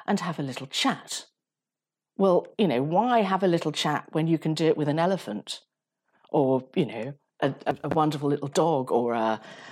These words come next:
or a, a unicorn. Let's do it, let's do it with something inspiring and, and fun and colourful. And so that's really, and, and the mixed media is kind of our thing. Um,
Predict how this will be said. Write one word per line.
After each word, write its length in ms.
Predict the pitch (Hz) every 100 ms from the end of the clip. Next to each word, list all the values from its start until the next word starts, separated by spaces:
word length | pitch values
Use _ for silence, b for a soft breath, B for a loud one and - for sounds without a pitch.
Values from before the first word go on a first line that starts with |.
| B
or 180 | - 147
a, 180 | 127 123 -
a 60 |
unicorn. 720 | 131 170 170 147 113 98 107 113
Let's 280 | 190 - -
do 160 | - 214
it, 220 | 208 -
let's 320 | 208 240 208 -
do 180 | 262
it 180 | 240 -
with 300 | 180 196 -
something 680 | - 190 170 180 160 160 156 - _
inspiring 1040 | 208 180 170 - - 165 160 147 127 123 113
and, 320 | 127 127 127 - B B B
and 360 | 147 139 131 123
fun 460 | - 156 131 131
and 160 | 113 127
colourful. 640 | 143 123 123 113 104 110 -
And 160 | 156
so 200 | 151 185
that's 420 | 175 170 - -
really, 400 | 151 143 127 127 B B
and, 180 | - 208 208
and 260 | 208 202 -
the 100 | 196
mixed 300 | 226 233 185
media 340 | 202 185 165 165
is 160 | 156
kind 300 | - 147 135
of 80 | 139 -
our 200 | 131 127
thing. 480 | - 123 131 170 - _ B B B B B
Um, 500 | 147 143 143 143 143